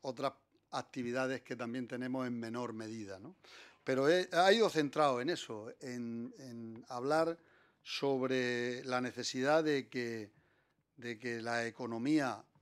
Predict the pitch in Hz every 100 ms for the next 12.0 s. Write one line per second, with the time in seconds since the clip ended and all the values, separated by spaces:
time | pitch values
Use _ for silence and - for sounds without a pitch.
0 | _ 151 135 - 117 120 131 139 139 139
1 | 139 131 139 131 151 170 - _ _ _
2 | _ - 113 127 151 139 - 127 113 107
3 | 107 104 104 104 120 _ _ - - 131
4 | 113 135 139 135 127 123 - 175 135 123
5 | 131 123 131 143 156 170 - _ _ _
6 | _ _ - 131 - 123 156 156 120 98
7 | _ _ _ _ _ _ _ _ - 127
8 | 123 - 123 - 123 151 156 120 98 -
9 | - 120 123 - 117 139 139 113 95 _
10 | _ _ _ _ 131 117 113 113 113 110
11 | 110 107 110 107 113 135 131 139 156 202